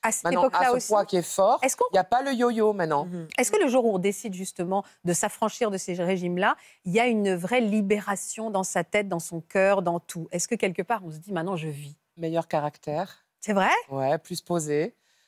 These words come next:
Speaker 2: moins d'angoisse. Euh, en accord avec les photos que je mettais à onze, douze ans, treize ans, euh,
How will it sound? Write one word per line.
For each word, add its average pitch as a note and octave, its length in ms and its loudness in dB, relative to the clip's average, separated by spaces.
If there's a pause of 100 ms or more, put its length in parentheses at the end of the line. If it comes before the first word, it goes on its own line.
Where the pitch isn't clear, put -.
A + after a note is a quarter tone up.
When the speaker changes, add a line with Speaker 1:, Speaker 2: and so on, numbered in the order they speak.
(100)
Speaker 2:
moins D3+ 160 0
d'angoisse. E3 880 0 (560)
Euh, C#3 920 0
en E3+ 160 2
accord F#3 340 2
avec D#3+ 220 0
les E3+ 80 0
photos F#3 340 -2
que D#3+ 60 -6
je E3+ 80 -6
mettais D#3+ 340 -2
à D3 160 6
onze, D#3 220 -4
douze D#3+ 240 -6
ans, E3 100 0
treize D3+ 300 -4
ans, D#3 220 0
euh, C3+ 100 0